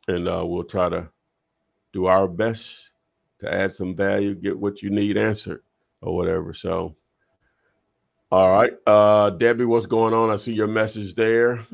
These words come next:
Um, somebody named Young Stacks, I see your message. Good morning. Um, but, um, yeah, so, uh, we're here to comp, and we'll be using a couple of tools here.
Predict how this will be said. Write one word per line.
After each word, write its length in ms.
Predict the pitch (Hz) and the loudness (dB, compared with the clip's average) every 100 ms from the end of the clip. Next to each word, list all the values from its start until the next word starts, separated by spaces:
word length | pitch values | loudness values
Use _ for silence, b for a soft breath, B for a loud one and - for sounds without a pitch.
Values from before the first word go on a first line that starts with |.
| - - | -10 -2
Um, 1080 | 95 98 98 98 95 95 95 95 95 95 - _ | 0 0 0 -2 -4 -4 -6 -6 -8 -10 -14 _
somebody 500 | - 113 110 107 104 | -8 -4 0 2 2
named 280 | 104 101 104 | 0 0 0
Young 240 | 104 101 | -2 -4
Stacks, 640 | - - 113 - - - - | -6 -2 0 -2 -10 -20 -16
I 60 | 98 | -14
see 180 | - 107 | -10 -2
your 200 | 110 104 | 0 0
message. 520 | 104 104 101 107 101 | -2 -4 -6 -10 -8
Good 140 | 101 | -4
morning. 420 | 98 101 104 113 120 _ _ _ _ _ - | -2 -2 -2 -6 -10 _ _ _ _ _ -2
Um, 720 | 95 92 90 90 87 87 85 _ _ _ 95 | 2 2 2 -2 -6 -8 -12 _ _ _ 0
but, 140 | 95 | 2
um, 300 | 95 92 92 | 4 2 0
yeah, 160 | 104 98 | -2 -4
so, 400 | - 92 90 - - | -2 -2 -2 -8 -4
uh, 300 | - 90 90 85 82 _ _ _ _ - | -2 0 -2 -6 -14 _ _ _ _ -6
we're 100 | 98 | -2
here 140 | 107 | 0
to 80 | 98 | 0
comp, 380 | - 107 110 - _ _ _ _ _ _ - | -2 -2 -2 -6 _ _ _ _ _ _ -6
and 1040 | 101 98 98 95 95 95 92 90 92 87 | -2 0 0 -2 -2 0 -2 -4 -6 -6
we'll 160 | 90 104 | 0 0
be 120 | 104 | 0
using 340 | 98 110 98 95 | -2 -2 -2 -4
a 80 | |
couple 380 | 85 - 107 95 | -4 -2 -2 -4
of 100 | - | -10
tools 480 | - 120 110 101 98 | -4 -2 -2 -6 -8
here. 460 | 98 92 98 98 | -6 -2 -2 -4